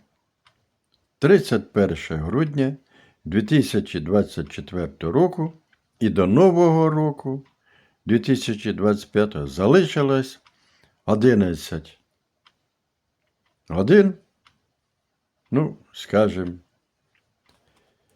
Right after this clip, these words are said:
тридцять хвилин, уже менше.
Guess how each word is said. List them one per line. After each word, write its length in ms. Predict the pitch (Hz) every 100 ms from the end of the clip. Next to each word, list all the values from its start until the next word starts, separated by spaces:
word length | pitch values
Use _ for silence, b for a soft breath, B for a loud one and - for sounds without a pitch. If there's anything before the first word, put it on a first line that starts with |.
| _ _ _ _ _
тридцять 560 | 110 127 113 - 98
хвилин, 560 | - 98 95 92 80 69 -
уже 480 | 87 82 95 90 -
менше. 800 | 78 87 92 82 73 - - 87